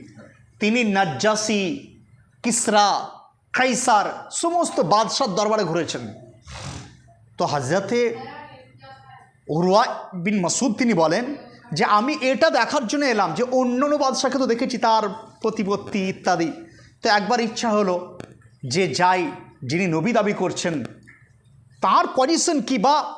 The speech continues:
ওনার উম্মতের ওনাকে মানছে কীভাবে। বুখারী শরীফে বিদ্যমান। তো হযরত উরওয়া বিন মাসউদ তিনি চলে এলেন, আসার পর কোনো একটা ময়দানে কোনো একটা জায়গাতে দেখছেন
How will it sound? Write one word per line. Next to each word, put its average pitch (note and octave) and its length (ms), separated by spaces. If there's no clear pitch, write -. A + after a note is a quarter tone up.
ওনার C4 280
উম্মতের D4 420
ওনাকে D#4 260
মানছে A#3+ 320
কীভাবে। D3+ 440
বুখারী F#3 340
শরীফে F3+ 340
বিদ্যমান। D#3+ 500
তো - 100
হযরত D3 220
উরওয়া D3 240
বিন D3 160
মাসউদ C3+ 320
তিনি D3+ 180
চলে C3+ 280
এলেন, C3+ 200
আসার E3+ 360
পর F3+ 260
কোনো D#3 240
একটা E3+ 220
ময়দানে C#3 460
কোনো C#3 200
একটা D3+ 220
জায়গাতে C3+ 420
দেখছেন D3 420